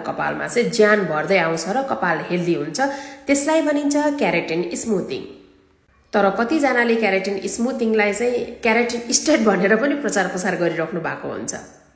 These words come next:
तर कसरी गरिदियो भनेर सोद्धाखेरि, "अँ, वास गरिदियो, वास गरेपछि लोसन लायो, लोसन लाएर प्लास्टिक राख्यो, प्लास्टिक लगाएपछि चाहिँ ड्रायर गरेर आइरन गरिदियो" भन्नुहुन्छ।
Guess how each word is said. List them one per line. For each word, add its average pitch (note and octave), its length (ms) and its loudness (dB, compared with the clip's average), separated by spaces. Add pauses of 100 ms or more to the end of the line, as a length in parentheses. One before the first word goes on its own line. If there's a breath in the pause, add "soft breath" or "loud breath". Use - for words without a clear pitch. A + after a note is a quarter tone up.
(380)
तर E4+ 120 4
कसरी F4+ 380 2
गरिदियो D#4 460 4
भनेर G3 300 4
सोद्धाखेरि, F#3+ 720 0 (400 loud breath)
"अँ, D#4+ 280 4
वास A#3+ 340 4
गरिदियो, C4+ 340 2
वास A#3+ 280 2
गरेपछि A#3 460 0
लोसन A3+ 320 0
लायो, A#3 340 4
लोसन A#3 320 0
लाएर F#3+ 260 0
प्लास्टिक F#3+ 500 -4
राख्यो, G#3 320 -2
प्लास्टिक C4 400 -4
लगाएपछि C4+ 600 0
चाहिँ C#4+ 240 2 (380 loud breath)
ड्रायर B3+ 360 4
गरेर B3 280 4
आइरन A#3 500 4
गरिदियो" A3 400 4
भन्नुहुन्छ। B2 460 -10